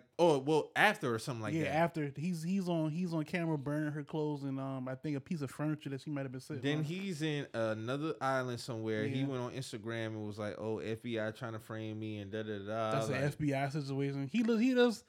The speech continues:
Speaker 1: he don't
Speaker 2: when
Speaker 1: look right.
Speaker 2: He don't look, yeah. And I'm not trying to, like, give him a pass. He gen-, he genuinely do not look
Speaker 1: Yeah, he
Speaker 2: right
Speaker 1: used
Speaker 2: at
Speaker 1: to be
Speaker 2: all.
Speaker 1: a safety for the Bills, I think.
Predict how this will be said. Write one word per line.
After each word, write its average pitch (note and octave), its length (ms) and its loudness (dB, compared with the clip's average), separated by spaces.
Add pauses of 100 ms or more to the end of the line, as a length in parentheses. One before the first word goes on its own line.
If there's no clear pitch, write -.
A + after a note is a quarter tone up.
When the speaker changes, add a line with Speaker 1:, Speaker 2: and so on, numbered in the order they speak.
(220)
Speaker 1:
he B3 280 2
don't G#3+ 160 12
Speaker 2:
when G3 160 10
Speaker 1:
look G3 160 8
right. A2 320 0
Speaker 2:
He C4+ 160 12
don't A#3 300 8
look, G3+ 200 6
yeah. E3 340 8 (260)
And F#3 160 6
I'm A3+ 100 10
not B3+ 180 8
trying A#3 200 6
to, G3+ 100 8
like, F3 220 4
give G3 160 8
him F#3 80 6
a D#3+ 80 6
pass. F#3+ 320 4
He A3+ 160 6 (420)
gen-, F#3+ 240 8
he G3 140 6
genuinely G3 500 8
do D#3+ 140 2
not E3 260 2
look D#3 160 4
Speaker 1:
Yeah, C3+ 60 -4
he D3 60 0
Speaker 2:
right D3 140 6
Speaker 1:
used C3+ 60 4
Speaker 2:
at C3+ 40 2
Speaker 1:
to C#3 80 2
be C#3+ 60 6
Speaker 2:
all. C3+ 40 6
Speaker 1:
a B2 40 2
safety B2+ 280 -2
for A#2+ 140 -6
the G2+ 60 -4
Bills, G#2 300 0
I F2 80 -8
think. E2 260 -14